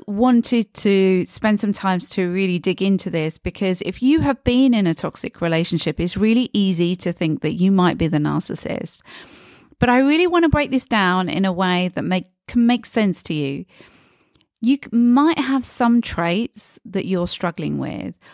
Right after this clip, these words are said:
or you could have full-blown narcissistic personality disorder, which is something quite different. So we're gonna break it down and make it make sense for you of what's actually happened,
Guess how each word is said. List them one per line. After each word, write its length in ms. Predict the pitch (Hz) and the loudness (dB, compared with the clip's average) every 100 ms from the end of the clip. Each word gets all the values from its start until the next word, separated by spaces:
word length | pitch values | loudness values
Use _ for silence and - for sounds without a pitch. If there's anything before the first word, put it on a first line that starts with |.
| - _ | -20 _
or 580 | 302 359 269 156 151 165 - - _ - | 2 4 4 4 2 -2 -6 -20 _ -2
you 140 | 220 | 0
could 180 | - 226 | 0 -2
have 520 | - 208 185 180 - | -2 0 2 0 -4
full-blown 840 | - - 240 196 196 185 175 175 - - | -6 0 0 2 2 2 2 0 -2 0
narcissistic 800 | 185 165 - 156 170 - - - | 0 0 -2 -8 -8 -8 -4 -2
personality 680 | 170 - 170 170 165 - | -2 -2 0 0 -2 -4
disorder, 540 | 143 151 - 156 - - | -8 -6 -4 -4 -4 -4
which 200 | 185 185 | -4 -4
is 120 | 165 | -4
something 420 | 170 175 180 156 - | -4 -4 -4 -6 -8
quite 280 | - 139 - | -2 -2 -2
different. 360 | 151 - 110 | -6 -6 -8
So 160 | - 233 | -2 0
we're 140 | 233 | 0
gonna 300 | 269 302 302 302 - - _ - | 2 4 4 2 -8 -20 _ -2
break 460 | 208 226 277 - | 2 4 2 -2
it 160 | - - | -4 0
down 500 | 247 185 147 147 160 - | 0 2 2 0 -4 -2
and 320 | 185 185 175 - | 0 2 0 -4
make 340 | - 202 202 - | 0 2 2 0
it 80 | 185 | 0
make 300 | 190 165 - | 0 0 -2
sense 420 | 190 170 139 - | 0 0 -2 -4
for 120 | - | -4
you 260 | 165 156 156 | -2 -2 -2
of 180 | 170 | -4
what's 300 | 165 190 - - | 0 -2 -2 -4
actually 480 | 202 185 - 208 196 | -2 -2 -4 -2 -2
happened, 600 | 190 170 - 151 151 165 | -2 -2 0 0 0 -4